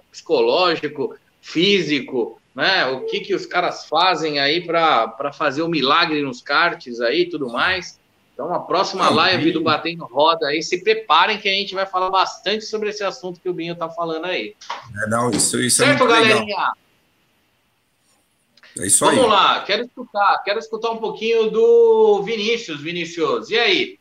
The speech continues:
Speaker 1: reta final do campeonato, você tá lá na briga, lá pelo título. E aí, conta aí, cara, como que vai ser essa reta final?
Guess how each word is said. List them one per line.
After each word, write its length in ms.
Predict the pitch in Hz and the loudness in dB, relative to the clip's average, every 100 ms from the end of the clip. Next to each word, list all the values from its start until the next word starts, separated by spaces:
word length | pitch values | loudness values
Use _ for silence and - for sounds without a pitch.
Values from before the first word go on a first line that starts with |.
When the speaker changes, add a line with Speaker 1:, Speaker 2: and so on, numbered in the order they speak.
| _ - | _ -4
Speaker 1:
reta 360 | 202 233 247 | -2 0 -2
final 360 | 220 214 208 208 | -2 0 2 2
do 80 | 196 | 0
campeonato, 1000 | 202 202 170 135 156 185 185 190 190 190 - - _ | -2 -2 -2 2 2 2 -2 -8 -8 -10 -20 -20 _
você 220 | - 185 185 | -6 -4 0
tá 200 | 214 196 | 2 4
lá 140 | 196 | 4
na 160 | 196 165 | 4 2
briga, 480 | - 175 208 180 170 | 0 -2 0 2 2
lá 140 | 180 | 2
pelo 260 | 180 175 127 | 0 -4 -4
título. 800 | - 156 175 180 180 185 180 - _ _ _ _ | -4 -4 -4 -2 0 0 -4 -12 _ _ _ _
E 100 | 175 | 0
aí, 440 | 240 196 127 101 - _ _ _ | 2 2 0 -4 -12 _ _ _
conta 260 | - 208 247 | -12 -4 -2
aí, 200 | 226 233 | -2 0
cara, 480 | 190 127 - - _ _ _ | 2 2 0 -6 _ _ _
como 160 | - 180 | -14 -8
que 80 | 208 | -2
vai 180 | 185 | -2
ser 280 | 170 - 151 | -2 -4 -6
essa 200 | 127 147 | -6 -6
reta 240 | 139 139 131 | -8 -8 -12
final? 480 | - 127 110 - | -10 -6 -6 -6